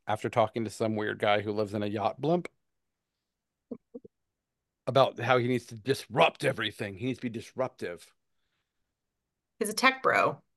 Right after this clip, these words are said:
Speaker 1: He's a tech bro to the max, and he's
Speaker 2: Mm-hmm.
Speaker 1: everything is about disruption. And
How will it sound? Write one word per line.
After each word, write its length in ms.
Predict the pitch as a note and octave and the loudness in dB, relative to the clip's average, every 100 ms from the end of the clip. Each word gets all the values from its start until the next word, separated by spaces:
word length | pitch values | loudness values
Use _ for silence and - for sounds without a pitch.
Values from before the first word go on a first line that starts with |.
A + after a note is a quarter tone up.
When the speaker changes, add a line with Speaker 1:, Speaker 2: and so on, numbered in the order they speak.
| _ _ _ _ - | _ _ _ _ -14
Speaker 1:
He's 280 | A#2 C#3 B2 | -4 -2 -2
a 80 | A#2+ | -6
tech 360 | - - A#2 - | -8 -4 -4 -2
bro 160 | A2+ G#2 | -2 -2
to 120 | G2+ | -6
the 80 | F#2+ | -8
max, 520 | F#2 F2+ E2+ - - | -8 -10 -12 -18 -20
and 160 | G#2 G2 | -16 -10
he's 280 | G#2 D#3+ D3+ | -8 -10 -10
Speaker 2:
Mm-hmm. 220 | D3+ C#3+ C#3+ | -10 -6 2
Speaker 1:
everything 320 | D3 C#3+ C#3 | 4 4 2
is 80 | B2 | 2
about 160 | B2 G#2 | 2 0
disruption. 680 | A2 - F#2+ - F2+ E2+ | -6 -4 -4 -4 -8 -8
And 240 | E2 E2 | -10 -12